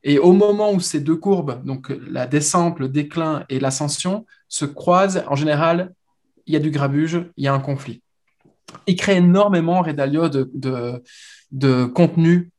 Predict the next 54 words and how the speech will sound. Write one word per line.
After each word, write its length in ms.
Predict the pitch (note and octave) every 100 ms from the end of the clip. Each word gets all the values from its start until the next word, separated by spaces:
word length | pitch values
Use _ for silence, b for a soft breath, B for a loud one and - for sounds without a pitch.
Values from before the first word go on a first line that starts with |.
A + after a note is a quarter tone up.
| _
sur 200 | - D#3+
sa 140 | D#3+
chaîne 180 | D3 C#3+
YouTube. 320 | C3+ C3+ G#3+
Et 80 | C#3+
là, 140 | D#3+
il 80 | D3
a 80 | A#2+
sorti 240 | C3+ C3+
une 60 | D#3
vidéo 280 | C3 D3+ E3+
absolument 440 | - - C#3+ C#3+
magistrale 680 | C3 C3 B2+ - D#3 E3+ F3 B B B
où 120 | D3 D3
il 100 | C#3
explique, 560 | C3+ - D#3+ E3+ - -
en 100 | B2+
gros, 440 | B2+ C#3 D#3+ E3+ B B -
la 160 | A#2+
rétrospective 680 | B2 C#3+ E3 D#3+ C#3+ C#3 D3
historique 480 | C#3+ - C#3 D3+ D#3
au 80 | C3+
cours 160 | C#3
des 100 | C3+
cinq 160 | B2+ D3+
cents 140 | D#3
dernières 360 | C#3+ C3+ C3 C3
années, 320 | C3 D3 E3+ B B -
des 120 | C#3+
grands 340 | C#3 C3+ D#3 E3+
changements 500 | E3+ D3 D3 D#3 D#3+
d'ordre, 400 | D3 C#3+ C3+ A#2
euh, 280 | A#2+ A#2+
dominant 500 | C3 C#3 C#3 C#3 D3
qu'il 80 | D#3
y 40 | C#3
a 20 |
eu 20 |
dans 120 | C3
ce 120 | B2 C3
monde. 240 | D3 E3+ B B B B
Et 40 | C#3
pour 160 | C3+
ça, 120 | C3+ E3
il 80 |
analyse 360 | C3+ B2+ D3+ C#3+
la 120 | C3
Chine 180 | C3 C#3
impériale, 520 | B2+ C#3+ C#3+ D#3 E3+
la 180 | E3 C3
Chine 200 | B2+ C3+
communiste, 640 | C#3 C#3+ D#3 F3+ F3+ -
les 140 | C3 B2
Pays-Bas, 560 | C#3 D#3 D#3 D#3+ E3